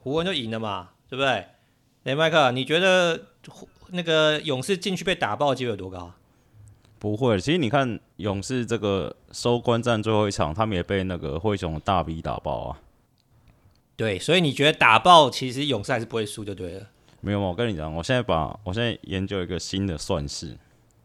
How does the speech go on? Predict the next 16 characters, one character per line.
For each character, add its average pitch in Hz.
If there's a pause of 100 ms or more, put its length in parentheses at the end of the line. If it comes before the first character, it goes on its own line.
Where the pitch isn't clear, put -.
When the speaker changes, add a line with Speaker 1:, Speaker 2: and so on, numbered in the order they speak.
(240)
Speaker 2:
我 85
们 87
就 107
用 104
最 120
简 90
单 101
的 98
加 98
法 - (720)
跟 101
大 104
于 85
等 65
于 69
来 82